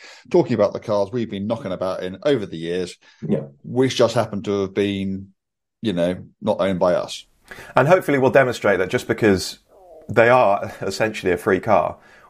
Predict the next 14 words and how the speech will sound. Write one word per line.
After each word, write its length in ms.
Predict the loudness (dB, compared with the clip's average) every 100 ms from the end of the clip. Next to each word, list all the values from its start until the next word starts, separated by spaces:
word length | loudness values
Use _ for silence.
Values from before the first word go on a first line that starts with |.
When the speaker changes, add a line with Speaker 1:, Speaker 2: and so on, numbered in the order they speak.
| -2
Speaker 2:
we 220 | 4 6
haven't 760 | 4 0 0 0 -4 -6 -16 -20 _ -8
necessarily 640 | -4 -4 -2 0 2 0
softened 480 | -2 -4 -2 -2 2
our 160 | 2
view 180 | 2 -4
towards 440 | -4 -6 -4 -4 -4
them 200 | -6 -2
or 220 | -4 -6 _ -20 -20 -20 _ _ _
given 280 | 2 2 2
them 100 | 2
an 80 | 4
easy 300 | 2 2 4
ride. 520 | 4 4 2 0 -4